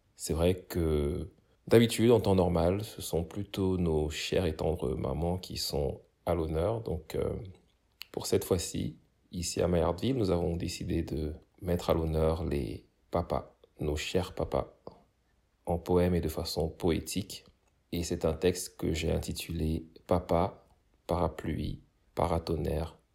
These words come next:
paravent ». Et c'est un texte pour tous ceux et celles qui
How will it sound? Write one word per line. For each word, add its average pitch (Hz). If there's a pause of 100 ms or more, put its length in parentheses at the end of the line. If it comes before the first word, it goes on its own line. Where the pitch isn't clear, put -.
(120)
paravent ». 78
Et 78
c'est -
un 80
texte -
pour - (100)
tous 123 (200)
ceux 107
et 98
celles 92 (240)
qui 98